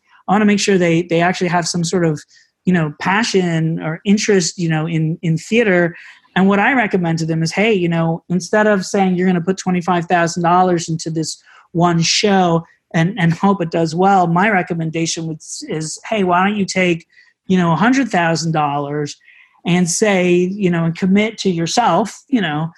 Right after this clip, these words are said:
that you're gonna invest in four shows over the next, you know, five to six to seven years. That way, you know, if,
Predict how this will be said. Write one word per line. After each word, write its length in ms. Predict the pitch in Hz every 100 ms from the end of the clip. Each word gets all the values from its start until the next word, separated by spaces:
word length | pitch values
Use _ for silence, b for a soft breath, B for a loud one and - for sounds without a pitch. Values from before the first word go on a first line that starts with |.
| b -
that 120 | 180
you're 240 | 185 190 196
gonna 240 | 190 185
invest 600 | 180 175 165 180 170 -
in 360 | 185 175 170 165
four 280 | 160 320 320
shows 440 | 247 196 170 165 175
over 240 | 185 185
the 80 | 185
next, 420 | 180 170 170 -
you 80 | 202
know, 220 | 165 156 -
five 460 | - 185 175 175 170
to 140 | 170
six 360 | 165 202 190 -
to 120 | 175
seven 340 | 165 185 165 156
years. 640 | 170 190 160 135 131 - B B B B
That 320 | 196 214 233
way, 480 | 214 202 196 190 190 _ _ -
you 120 | 196
know, 300 | 185 175 180
if, 220 | 196 180